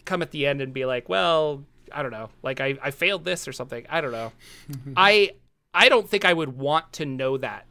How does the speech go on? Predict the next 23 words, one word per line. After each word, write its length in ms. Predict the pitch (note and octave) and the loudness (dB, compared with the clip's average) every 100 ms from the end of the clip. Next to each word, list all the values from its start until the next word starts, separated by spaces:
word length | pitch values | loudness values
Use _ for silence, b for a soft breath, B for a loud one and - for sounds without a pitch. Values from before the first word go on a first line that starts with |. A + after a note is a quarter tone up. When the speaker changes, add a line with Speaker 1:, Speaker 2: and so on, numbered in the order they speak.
| - | -16
Speaker 1:
you 120 | B2+ | -10
know, 320 | C#3 F3+ A3+ - | -6 -6 -8 -10
kind 160 | G3+ | -10
of 40 | G#3 | -8
a 60 | |
thing. 300 | G#3 C4+ A#3+ F3+ | -8 -8 -10 -6
Like, 100 | D3+ | 0
I 40 | D#3 | 4
Speaker 2:
Mm-hmm. 60 | |
Speaker 1:
don't 220 | A3+ F#3 | 2 2
wanna 240 | F3+ F#3 F3 | 2 2 2
know 300 | D#3 D#3 D3+ | 2 4 4
if 120 | D3 | 2
I 140 | C#3 | -2
would 260 | C3 B2+ B2+ | -2 -6 -8
win 280 | B2+ C3 B2 | -6 -6 -6
against 320 | A#2+ A2+ - | -12 -12 -12
somebody 340 | A2+ A2+ A2+ | -12 -8 -8
else 260 | G#2+ A2 G3+ | -8 -10 -12
or 60 | A2+ | -12
something. 380 | A2 - G#2+ | -14 -16 -18
Speaker 2:
<laughs> 40 | A2 | -16
Speaker 1:
But, 140 | G#2+ | -18